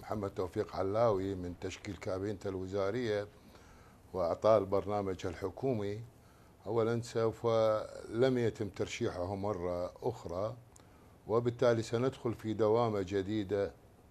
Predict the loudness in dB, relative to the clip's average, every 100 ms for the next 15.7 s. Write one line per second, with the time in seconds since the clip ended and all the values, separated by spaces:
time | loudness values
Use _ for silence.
0 | -20 -20 -18 -6 0 2 2 0 2 6
1 | 8 6 2 -4 -2 -2 -2 -2 -4 -4
2 | -8 -6 -4 -2 -2 -8 -20 -20 -20 -20
3 | -20 -20 -12 -6 -4 -2 -2 -2 -2 2
4 | 4 4 2 -2 2 2 2 0 0 2
5 | 2 2 2 6 6 6 0 -4 -4 -2
6 | 0 0 0 -6 -4 -2 -4 -6 -4 2
7 | 4 4 2 0 -2 -4 -4 -6 -8 -8
8 | -6 -2 -4 -4 -6 -4 -4 -6 -4 -6
9 | -4 -8 -6 -2 0 0 -2 -2 -2 -4
10 | -12 -20 -20 -20 -20 -20 -20 -10 -2 2
11 | 2 2 0 0 0 0 -4 -4 -2 0
12 | 0 -2 -6 -6 -2 -2 -2 -6 -10 -12
13 | -12 -10 -2 0 0 0 -2 0 -2 2
14 | 4 6 4 4 0 -2 -2 -2 -2 -4
15 | -4 -10 -4 2 4 2